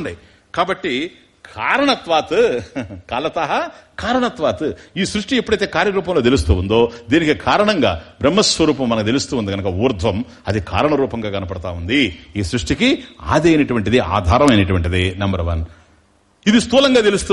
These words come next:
ఉంది సూక్ష్మత్వాత్, ఇది అల్పంగా తెలుస్తుంది మహత్వాత్. కాబట్టి అది ఏదైతే ఉందో ఇదంతా కూడాను ఊర్ధ్వం మహత్వాస్య ఉచ్యతే. ఊర్ధ్వం ఇది బ్రహ్మ,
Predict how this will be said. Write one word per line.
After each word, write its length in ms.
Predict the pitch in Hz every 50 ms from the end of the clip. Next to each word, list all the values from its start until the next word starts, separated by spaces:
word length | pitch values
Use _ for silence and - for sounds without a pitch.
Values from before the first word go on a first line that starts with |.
| 170 143
ఉంది 140 | 127 123 139 135
సూక్ష్మత్వాత్, 920 | - - 135 156 - - - 202 190 170 - 156 131 117 104 87 107 101 98 98 101 - - _ _ _ _ _ -
ఇది 120 | 202 202
అల్పంగా 460 | 143 143 214 247 - 277 277 269 262 226
తెలుస్తుంది 520 | 185 175 170 - - 170 139 123 120 139 139 98 85 80
మహత్వాత్. 720 | 82 85 - - - - 127 120 110 104 - - 104 98 101 101 98 - _ _ _ _ _ _ _ _ _ _ _ _ _ _ _ _ _ _ -
కాబట్టి 240 | 208 226 240 196 196 - 139
అది 120 | 139 131 143 190
ఏదైతే 300 | 220 233 247 226 240 220 170 151
ఉందో 220 | 147 139 120 113 123 139 139 - - -
ఇదంతా 340 | 143 131 135 147 160 180 185
కూడాను 320 | 160 143 135 131 135 170 226 269 - - _ - 98 123
ఊర్ధ్వం 460 | 170 180 135 113 107 101 156 185 196 180 127 90 76 - _ _ _ _ 110
మహత్వాస్య 640 | 117 170 180 - - - 143 135 123 - - - 202 202 - -
ఉచ్యతే. 500 | 131 123 - - - 98 82 104 123 151 147 107 98 107 151 208 220 160 98 - _ _ _ _ _ _ _ _ _ _ _ _ _ _ _ _ _ _ _ _ _ _ _ _ _ -
ఊర్ధ్వం 440 | 131 147 - 95 92 165 170 151 110 104 131 185 214 214 151 113 _ _ _ _ _ _ _
ఇది 260 | 131 123 - 170 226 392 370 294 - _ _ _ _ 90 87 85
బ్రహ్మ, 320 | 101 104 104 101 101 87